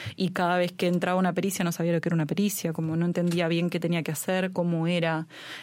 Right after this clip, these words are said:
eh, cómo era una audiencia, si me lo iba a cruzar o no me lo iba a cruzar, qué significaba la perimetral, qué signifi-,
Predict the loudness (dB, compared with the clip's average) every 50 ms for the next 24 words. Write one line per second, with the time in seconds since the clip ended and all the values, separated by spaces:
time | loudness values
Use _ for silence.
0 | -6 -2 0 2 2 2 2 2 2 4 4 4 4 4 4 4 4 4 4 4
1 | 4 4 2 2 2 2 2 2 2 2 0 -4 -10 -14 _ -4 0 2 4 4
2 | 4 4 4 4 4 2 2 0 -2 -4 -2 0 0 0 2 2 0 0 0 0
3 | 0 -2 -4 -2 0 0 0 0 -2 -2 -2 -2 -2 -2 -2 -2 -2 0 0 0
4 | 0 0 -2 -2 -2 -2 -2 -2 -2 0 0 2 0 0 -2 -2 -4 -2 -2 -2
5 | -4 -6 -8